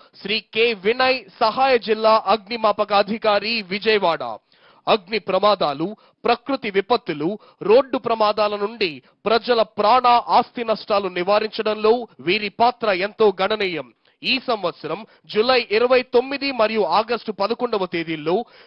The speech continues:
విశాఖపట్నంలోని మెడికవర్ హాస్పిటల్స్ మరియు సెవెన్ హిల్స్ హాస్పిటల్స్ నందు జరిగిన అగ్ని ప్రమాదాల్లో అగ్నిమాపక సిబ్బంది చాకచక్యంతో వ్యవహరించి ఐసీయూలో ఉన్న పదిహేను మంది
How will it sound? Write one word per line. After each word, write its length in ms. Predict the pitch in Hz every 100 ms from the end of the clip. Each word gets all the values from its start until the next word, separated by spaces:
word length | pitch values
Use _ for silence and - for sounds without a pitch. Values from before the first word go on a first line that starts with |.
| _
విశాఖపట్నంలోని 1040 | 190 226 285 277 254 240 220 214 202 196 170 120 _ -
మెడికవర్ 600 | 180 262 302 269 247 247 226
హాస్పిటల్స్ 560 | 220 - 220 233 220 196
మరియు 260 | 202 220 170 127 _ -
సెవెన్ 300 | 220 247 262
హిల్స్ 220 | 247 247 -
హాస్పిటల్స్ 540 | 196 202 220 214 202 202
నందు 200 | 202 190 185
జరిగిన 320 | 196 190 185 165
అగ్ని 200 | 190 214
ప్రమాదాల్లో 680 | 208 190 180 165 151 143 160 233 - _ -
అగ్నిమాపక 720 | 196 202 240 233 220 220 214
సిబ్బంది 580 | 196 202 185 214 220 180 131 _ -
చాకచక్యంతో 800 | 202 262 285 - 214 214 202 190
వ్యవహరించి 680 | 170 185 175 190 185 - 220 247 - - -
ఐసీయూలో 560 | 247 269 285 269 247 240
ఉన్న 120 | 226
పదిహేను 500 | 214 226 240 226 226
మంది 240 | 214 208